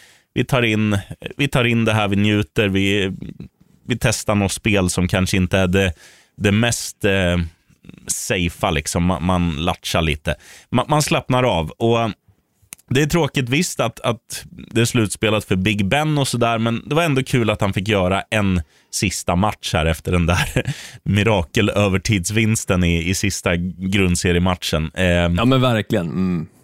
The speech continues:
Speaker 1: och, ehm,
Speaker 2: Jag
Speaker 1: jag
Speaker 2: håller
Speaker 1: vet
Speaker 2: med.
Speaker 1: inte hur mycket vi ska snacka om honom. Alltså, det är ju så här, Pittsburgh är o-, de har några pusselbitar som, som, som kan göra deras framtid intressant, beroende på vad de hittar för Q B, via draft eller via trade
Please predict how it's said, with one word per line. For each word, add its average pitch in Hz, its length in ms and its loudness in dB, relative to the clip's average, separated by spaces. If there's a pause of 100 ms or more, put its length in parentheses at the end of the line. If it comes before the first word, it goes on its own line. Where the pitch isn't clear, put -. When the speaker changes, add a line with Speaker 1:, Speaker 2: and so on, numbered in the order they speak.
Speaker 1:
och, 104 280 0
ehm, 101 180 -2
Speaker 2:
Jag 110 80 -2
Speaker 1:
jag 113 100 2
Speaker 2:
håller 107 80 2 (100)
Speaker 1:
vet - 100 -6
Speaker 2:
med. 120 60 -2
Speaker 1:
inte 117 100 -2
hur 117 60 0
mycket 113 160 -2
vi 92 100 -2
ska - 180 -4
snacka - 360 -4
om 95 80 -4
honom. 110 440 0
Alltså, 107 220 -4
det 123 100 0
är 131 40 2
ju 123 100 0
så 123 120 -2
här, 101 140 -2
Pittsburgh 156 580 -2
är 139 140 0
o-, 135 200 -2 (300)
de 185 200 2
har 165 400 0
några 131 400 2
pusselbitar 107 680 0
som, 98 280 0
som, 95 480 0 (320)
som 107 200 0
kan 117 200 2
göra 95 260 2
deras 90 300 0
framtid 95 560 0
intressant, 123 680 0
beroende 98 360 0
på 92 120 -2
vad 90 100 0
de 90 100 0
hittar 107 300 -2
för 135 120 -2
Q 131 300 0
B, 139 280 0
via 104 340 0
draft 117 580 -4
eller 101 140 0
via 95 180 0
trade 131 540 -2